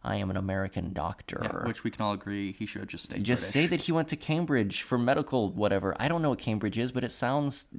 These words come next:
Speaker 1: like there would be British people learning.
Speaker 2: Or Oxford, or
Speaker 1: Uh, yeah, well, you know what? We got plenty of great schools here. Like Royal Roberts University, where you can get a whole person education at the cost of eighty thousand dollars a day.
Speaker 2: Uh, his,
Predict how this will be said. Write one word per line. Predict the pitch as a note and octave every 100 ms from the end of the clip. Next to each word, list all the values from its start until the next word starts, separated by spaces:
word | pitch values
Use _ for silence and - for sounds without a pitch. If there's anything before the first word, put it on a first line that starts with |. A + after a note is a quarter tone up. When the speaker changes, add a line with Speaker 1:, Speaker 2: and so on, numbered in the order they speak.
| -
Speaker 1:
like | G#2+ -
there | A2+
would | G#2+
be | A2
British | G#2+ A2+ -
people | G#2 B2 G2+
learning. | G#2+ A2 G#2 G2
Speaker 2:
Or | A2 - G2+
Oxford, | G2+ - - G#2 G#2
or | - G#2
Speaker 1:
Uh, | A2+ G2+ -
yeah, | G#2+ A2+
well, | A2
you | G#2 A2+
know | B2+
what? | C#3+ - - - - - -
We | A2+
got | A#2 -
plenty | A2+
of | A2
great | A2+ -
schools | A#2 G#2+ -
here. | A2 - -
Like | B2 B2
Royal | D3 D#3
Roberts | C3+ C#3+ G2 A#2
University, | C#3+ G#2+ C#3+ - F2
where | -
you | A#2
can | D3
get | G#2+
a | -
whole | C#3
person | - B2 A2
education | A#2+ - B2 D3 - -
at | F#2
the | G2
cost | - A2 C#3+ -
of | F2+ -
eighty | G#2 A2+
thousand | - G#2 A#2 B2 B2
dollars | B2+ A2 G2 G#2+
a |
day. | A#2 A2 D#2 - -
Speaker 2:
Uh, | - A2+ A2
his, | A2+ A2 G#2 -